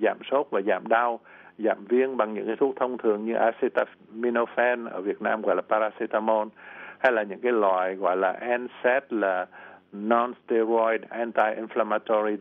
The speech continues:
drugs, là những cái thuốc mà nó giảm viêm nhưng mà nó không phải là steroid, như là ibuprofen, bên Mỹ thường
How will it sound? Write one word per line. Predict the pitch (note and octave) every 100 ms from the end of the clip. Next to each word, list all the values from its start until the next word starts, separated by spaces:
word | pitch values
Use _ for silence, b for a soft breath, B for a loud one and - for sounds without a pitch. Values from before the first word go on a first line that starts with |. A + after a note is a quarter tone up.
| -
drugs, | A#2 A#2+ -
là | G#2+ F#2
những | F#2 F#2+
cái | - -
thuốc | D3 D3+ A#2
mà | G#2
nó | A2
giảm | A2 F#2+ -
viêm | A2+ A#2+ B2+
nhưng | A#2 A#2+
mà |
nó | G2+
không | A2 G#2+
phải | G#2+ -
là | - -
steroid, | - G#2+ G#2+ A2+ G#2+ B B B B -
như | A#2+
là | A2+
ibuprofen, | - A2+ A#2 A2+ A2+ A2 G2+ A#2+ A2+ A2
bên | A2 A2+
Mỹ | F#2+ -
thường | -